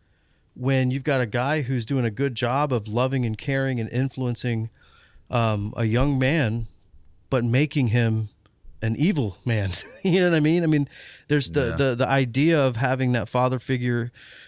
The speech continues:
Speaker 1: who's leading you into manhood and the power therein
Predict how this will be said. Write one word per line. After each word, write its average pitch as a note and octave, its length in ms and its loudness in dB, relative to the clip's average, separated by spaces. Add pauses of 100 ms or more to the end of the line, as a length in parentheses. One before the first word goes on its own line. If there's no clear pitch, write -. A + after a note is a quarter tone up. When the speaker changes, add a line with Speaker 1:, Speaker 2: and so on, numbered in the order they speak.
Speaker 1:
who's A#2+ 280 2
leading C#3+ 380 4
you C#3 100 4
into B2 200 2
manhood A#2 800 2 (600)
and B2 140 0
the A#2 60 -2
power C3+ 640 0
therein A#2 580 0